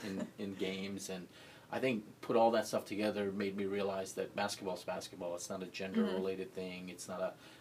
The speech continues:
Speaker 1: you know, men's basketball. It just, if you can coach it, you can teach it, you can play it, uh, regardless. It, and so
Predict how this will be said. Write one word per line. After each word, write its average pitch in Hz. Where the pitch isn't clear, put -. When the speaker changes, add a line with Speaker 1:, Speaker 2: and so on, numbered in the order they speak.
Speaker 1:
you -
know, 85
men's 98
basketball. 101
It -
just, -
if -
you 98
can 95
coach 104
it, 101
you 95
can 92
teach -
it, 101
you 92
can 90
play 101
it, 98
uh, 95
regardless. 95
It, -
and 92
so 87